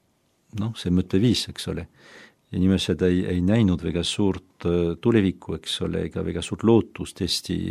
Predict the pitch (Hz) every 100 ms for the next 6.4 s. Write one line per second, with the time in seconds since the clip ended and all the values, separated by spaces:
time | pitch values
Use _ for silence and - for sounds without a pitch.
0 | 95 98 - 127 110 107 - 127 - 98
1 | - - - - _ - 98 117 - 104
2 | 107 - _ - 101 - 95 87 85 85
3 | 90 101 - 90 - 92 101 - 85 -
4 | _ - 101 98 101 92 92 92 - 110
5 | 110 _ _ _ _ 98 104 101 98 -
6 | - - 113 110